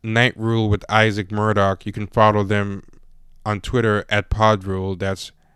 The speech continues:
at P O D R U L E. But I enjoyed the appearance so much that I actually asked if I could cross-post, post it onto our feed. So if you like this, by all means, check out Night Rule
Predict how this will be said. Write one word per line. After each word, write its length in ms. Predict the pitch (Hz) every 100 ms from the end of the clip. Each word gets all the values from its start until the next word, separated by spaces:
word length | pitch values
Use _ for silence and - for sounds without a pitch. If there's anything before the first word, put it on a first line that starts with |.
| _ _
at 340 | 113 107 - -
P 260 | 131 123
O 140 | 120 117
D 460 | 104 110 110 110 -
R 220 | 101 104
U 380 | 98 101 104 -
L 220 | 101 101
E. 380 | 92 85 120 139 - - - - - -
But 200 | 107 127
I 140 | 127
enjoyed 360 | 143 135 160 220
the 100 | 170
appearance 440 | 135 143 127 107
so 200 | - 127
much 280 | 113 117 127
that 120 | 113
I 60 | 107
actually 460 | 135 151 - 127 113
asked 340 | 120 117 -
if 140 | 101
I 160 | 104 101
could 380 | - 101 101 90 _ -
cross-post, 800 | 123 113 110 - 107 98 - _ - -
post 380 | - 104 98 -
it 180 | 98 - - - - -
onto 680 | 104 101 98 - 107 101 98
our 220 | 110 113
feed. 480 | - 104 98 92 -
So 240 | - 104
if 100 | 98
you 80 | 120
like 300 | 127 151 -
this, 340 | 147 139 - - - - - -
by 140 | 113
all 160 | 117 131
means, 360 | 127 123 123 113
check 280 | - 120 123
out 240 | 113 - _ -
Night 300 | 107 110 -
Rule 580 | 107 113 110 110 104